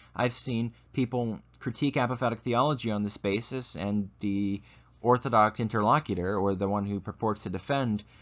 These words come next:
Orthodox tradition, you know, has no coherent response at all. So, eh, we shouldn't just dismiss that as, "Oh, well, that's too simple." I mean, sometimes the most simple critiques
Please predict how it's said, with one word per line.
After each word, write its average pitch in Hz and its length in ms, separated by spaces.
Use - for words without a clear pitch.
Orthodox 127 500
tradition, 110 600
you 139 80
know, 95 80
has 135 240
no 131 160
coherent 120 420
response 120 440
at 131 80
all. 156 380
So, 113 280
eh, 101 220
we 120 140
shouldn't 135 300
just 117 240
dismiss 156 500
that 90 360
as, 92 240
"Oh, 107 100
well, 87 160
that's 92 240
too 90 140
simple." - 480
I - 60
mean, 101 140
sometimes 113 460
the 107 60
most 107 220
simple 123 240
critiques 113 540